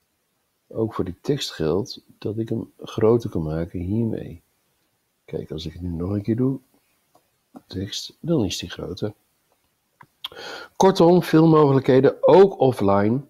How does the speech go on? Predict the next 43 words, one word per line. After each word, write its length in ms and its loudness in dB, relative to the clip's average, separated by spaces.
met 300 0
je 80 0
Chromebook. 680 0
Je 100 -10
kunt 260 -6
screencasts 680 -2
maken, 380 0
maar 120 -4
dat 160 -8
is 100 -8
eigenlijk 380 -6
al, 320 -4
eh, 100 -6
normaal, 500 -4
zeg 240 -6
maar. 280 -8
Maar 160 0
je 100 2
kunt 280 0
ook 320 0
de 120 2
nodige 680 -2
extensies 600 -6
gebruiken. 420 -6
Ik 60 -12
kan 120 -8
natuurlijk 480 -8
het 160 -12
scherm 380 -8
vergroten, 520 -6
dan 180 -10
heb 120 -10
ik 120 -14
een 120 -8
nog 180 -4
groter, 540 -8
eh, 160 -8
eh, 180 -8
veld 420 0
om 180 0
mee 180 -2
te 120 -8
werken. 440 0